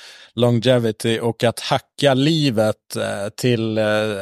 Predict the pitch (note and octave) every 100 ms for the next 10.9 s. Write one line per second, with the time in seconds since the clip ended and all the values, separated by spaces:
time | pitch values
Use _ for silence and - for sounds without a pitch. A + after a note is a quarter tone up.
0 | - B2+ G#2+ - C#3 C3 C3 C3+ A#2+ A#2+
1 | A2+ B2 B2 A#2+ C#3 D3+ A#2 A2 G#2+ A#2
2 | A#2+ A#2+ B2+ C#3 B2+ A#2 - D#3 C#3 A2
3 | A2 G#2+ A2+ G#2+ G#2+ - A2 A2 A2 G2
4 | A#2 C3+ - A#2 A#2+ A#2+ A#2+ - - B2
5 | - G#2+ B2+ A#2+ _ - - - - -
6 | - - C3+ D3 C#3+ - E3 F3+ F3+ D#3+
7 | C#3+ - B2+ A#2+ A2 A#2+ A#2 A2 A2+ A2+
8 | G#2+ A2+ A2 A2 - G#2+ - A2+ A2 F#2+
9 | G2+ G2+ G2 G2 G2 A2+ - A#2 C3+ D3+
10 | B2 A#2 A2 G#2 D3 - G#2+ G#2+